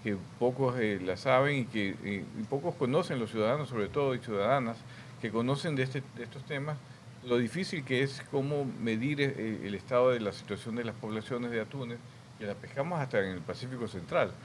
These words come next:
Así que, eh, eso, eso es justamente lo que tratamos todos los años, y esperamos este año tener unas buenas noticias sobre el barrilete, que representa el sesenta por ciento de las capturas. Luigi, en este camino de todos estos temas relacionados justamente con la sostenibilidad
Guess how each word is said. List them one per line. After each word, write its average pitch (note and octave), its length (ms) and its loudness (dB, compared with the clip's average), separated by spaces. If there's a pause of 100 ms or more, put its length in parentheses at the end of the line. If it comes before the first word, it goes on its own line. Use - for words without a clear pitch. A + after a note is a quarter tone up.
(400)
Así A2+ 200 0
que, C3+ 260 4
eh, A2+ 240 2
eso, C3+ 220 0
eso C3+ 240 6
es B2+ 40 4
justamente C#3 480 2
lo B2 120 2
que A2+ 80 2
tratamos B2+ 420 4
todos C#3 160 4
los C3+ 160 0
años, C#3 300 2 (500)
y B2+ 80 4
esperamos B2 480 8
este B2+ 240 4
año B2 220 4
tener A#2 280 2
unas A#2 300 2
buenas A#2+ 300 4
noticias A#2 400 -2
sobre A2+ 220 6
el G#2 40 6
barrilete, A2+ 480 6
que A#2 180 4
representa A2+ 640 2 (500)
el A2 120 2
sesenta A2 340 2
por G#2 160 2
ciento A2+ 240 0
de A2 60 2
las G#2 100 0
capturas. F#2+ 460 0 (360)
Luigi, C3 340 8
en A#2 260 4
este D3+ 200 2
camino D3 600 2
de G#2 160 2 (300)
todos F#3 180 8
estos D3 220 2
temas D3+ 360 6
relacionados A#2+ 600 0
justamente B2+ 480 -2
con A#2+ 120 0
la G#2+ 60 2
sostenibilidad A2+ 760 2